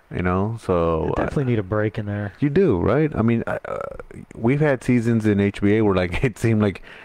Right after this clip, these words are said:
Speaker 1: there was, like, what, two, three week difference, and then all of a sudden you're starting the next, um,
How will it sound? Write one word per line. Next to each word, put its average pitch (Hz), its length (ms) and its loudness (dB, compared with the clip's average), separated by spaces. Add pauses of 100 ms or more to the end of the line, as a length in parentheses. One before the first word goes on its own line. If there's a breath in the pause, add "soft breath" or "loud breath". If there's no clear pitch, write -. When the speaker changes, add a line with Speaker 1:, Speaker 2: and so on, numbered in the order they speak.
(260 loud breath)
Speaker 1:
there 107 160 2
was, 95 100 2
like, 87 260 -2
what, 98 280 0
two, 117 140 4
three 110 200 0
week 107 240 0
difference, 110 380 0
and 98 80 0
then 95 60 2
all 95 80 0
of 95 40 -4
a - 40 -12
sudden 104 100 0
you're 95 80 0
starting 98 300 -2
the 95 40 0
next, 92 380 -4
um, 82 420 -4